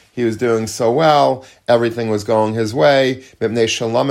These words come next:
Torah Harbi, he learned a lot. He was a big masmid, and, uh, and he was, uh, very proud. And that pride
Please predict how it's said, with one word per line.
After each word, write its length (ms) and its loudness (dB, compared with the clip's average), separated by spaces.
Torah 240 2
Harbi, 340 0
he 120 -4
learned 300 -2
a 60 0
lot. 280 0
He 60 0
was 160 -2
a 40 -8
big 200 -4
masmid, 680 -4
and, 340 -2
uh, 360 4
and 120 -4
he 100 -4
was, 360 -6
uh, 200 4
very 240 2
proud. 540 0
And 220 -4
that 300 -4
pride 640 0